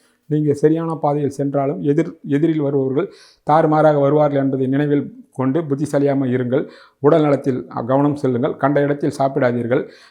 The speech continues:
உ-, உடல் நோய் இருப்பவர்கள் உடல் நலத்தில் கு-, மருந்து மாத்திரைகளை வேலை வேலைக்கு எடுத்துக்கொள்ளுங்கள். அதேபோல் வ-, இரவு பயணங்களை நிச்சயமாக தவிருங்கள். இதெல்லாம் நீங்கள் கட்டாயம் அஷ்டம சனியில் கடைபிடித்தால் பெரிய சங்கடங்கள் வராது என்பது தெளிவு. யாருக்கும் முன்பின் தெரியாதவர்களுக்கு அவசரப்பட்டு உதவி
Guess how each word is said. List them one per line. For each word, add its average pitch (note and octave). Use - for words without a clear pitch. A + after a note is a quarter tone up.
உ-, C#3
உடல் D#3+
நோய் D#3
இருப்பவர்கள் C3+
உடல் D3+
நலத்தில் C3+
கு-, D3
மருந்து D3
மாத்திரைகளை C3
வேலை C#3
வேலைக்கு C#3
எடுத்துக்கொள்ளுங்கள். B2+
அதேபோல் D3+
வ-, C3+
இரவு F#3
பயணங்களை D3
நிச்சயமாக D3
தவிருங்கள். C#3
இதெல்லாம் C3+
நீங்கள் C3
கட்டாயம் C3+
அஷ்டம C#3
சனியில் B2+
கடைபிடித்தால் B2+
பெரிய E3
சங்கடங்கள் C#3+
வராது C#3
என்பது A#2+
தெளிவு. A#2+
யாருக்கும் D#3+
முன்பின் D3+
தெரியாதவர்களுக்கு C#3
அவசரப்பட்டு C#3+
உதவி D3